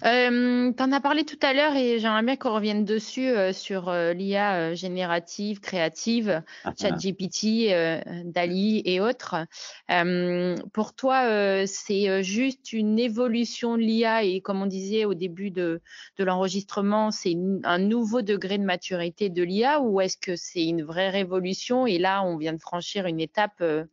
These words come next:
Speaker 1: tu vois, un peu comme, euh, quand on est passé, euh,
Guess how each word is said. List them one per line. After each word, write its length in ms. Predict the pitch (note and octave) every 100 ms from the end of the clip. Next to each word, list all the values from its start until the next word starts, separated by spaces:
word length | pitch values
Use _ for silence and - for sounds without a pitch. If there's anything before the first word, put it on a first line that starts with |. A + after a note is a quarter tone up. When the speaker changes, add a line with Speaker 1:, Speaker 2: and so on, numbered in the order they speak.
| _ - - -
Speaker 1:
tu 100 | -
vois, 100 | F3 F3+ -
un 100 | D3+
peu 140 | G3+
comme, 240 | G3 E3
euh, 260 | D3+ D3 D3+
quand 220 | D#3 E3+
on 100 | E3+
est 120 | E3+ E3
passé, 480 | E3 D#3+ G3+ G#3
euh, 160 | E3+ D#3